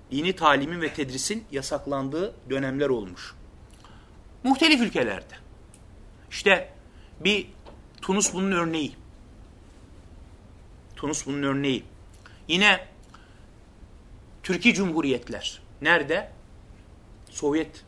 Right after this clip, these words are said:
Sosyalist Cumhuriyeti'nde, o dönemde. Yine Balkanlarda bir Arnavutluk örneği, Yugoslavya örneği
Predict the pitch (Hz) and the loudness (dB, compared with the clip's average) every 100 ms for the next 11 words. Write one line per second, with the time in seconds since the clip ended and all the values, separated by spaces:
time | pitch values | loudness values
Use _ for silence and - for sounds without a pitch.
0 | - - 139 - 131 123 - - - - | -18 -8 -6 -2 -4 -4 -8 -10 -20 -20
1 | - - - - 120 123 113 110 101 110 | -20 -20 -20 -14 -8 -6 -6 -6 -8 -8
2 | 123 143 139 117 107 92 - - - - | -2 0 0 0 -4 -8 -14 -20 -20 -20
3 | - 165 208 202 196 - - - - - | -2 4 6 6 4 -14 -20 -20 -20 -20
4 | - 135 156 165 185 180 175 170 170 156 | -4 8 8 10 6 6 4 4 2 4
5 | 165 160 160 165 165 120 107 87 - - | 2 0 -2 -4 -2 -2 -4 -10 -16 -20
6 | - - - - - - - - - - | -20 -20 -20 -20 -20 -20 -20 -20 -20 -20
7 | - 139 139 151 - 165 160 135 113 107 | -6 0 2 4 8 6 8 4 2 -6
8 | 101 | -10